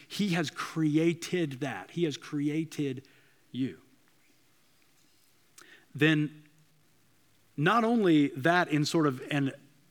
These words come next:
a, a grand scale, but also a very micro scale. Genesis one,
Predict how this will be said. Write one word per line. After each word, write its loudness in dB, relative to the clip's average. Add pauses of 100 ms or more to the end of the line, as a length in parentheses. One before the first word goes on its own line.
a, 0
a 0
grand 0
scale, 0
but -4
also 0
a 2
very 2
micro 0
scale. -12 (800)
Genesis -2
one, 0